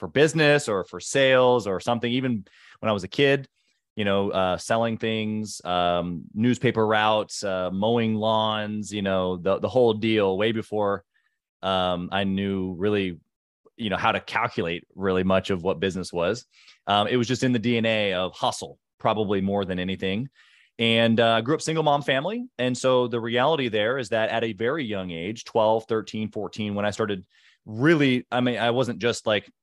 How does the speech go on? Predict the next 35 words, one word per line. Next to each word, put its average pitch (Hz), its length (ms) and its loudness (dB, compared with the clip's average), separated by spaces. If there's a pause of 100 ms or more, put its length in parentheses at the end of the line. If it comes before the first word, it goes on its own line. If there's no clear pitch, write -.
(200)
"Hey, 110 160 0
I 107 40 2
mow 107 180 0
the 104 100 -4
grass 107 240 0
for 107 100 -12
ten 107 220 -4
bucks 101 320 0
and 95 120 -4
then 95 120 -2
I 95 80 0
got 92 160 -2
my 87 140 -2
allowance." 90 420 -2
It 101 60 -6
was, 95 240 -8 (360)
I 107 60 -4
had, 101 380 0 (120)
I 98 80 -6
had 98 340 0
multiple 110 380 2
accounts. 117 560 -2
I 95 80 -2
was 87 240 -8
really, 113 320 0
I 101 60 4
was 90 380 -2
writing 113 460 -2
invoices, 117 720 2
you 107 60 -2
know, 101 120 -2
doing 120 280 0
the 113 120 0
actual 107 360 -4
thing 104 460 -2